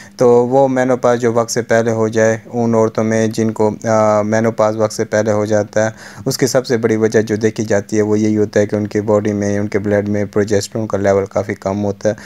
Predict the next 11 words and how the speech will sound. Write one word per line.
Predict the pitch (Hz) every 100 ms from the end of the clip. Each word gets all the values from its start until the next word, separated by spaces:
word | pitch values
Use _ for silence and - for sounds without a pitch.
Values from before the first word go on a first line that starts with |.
| - - 127
तो |
doctor | 113 113 113 120
उनको, | 110 107 110
अ, | 104 - 110 110 107 110
उनकी | 110 110 104
fertility | 101 104 95 107 104 110 107 107 110
को | 104 104
बहाल | 104 101 101
करने | 98 101 101
के | 98 98
लिए, | 95 98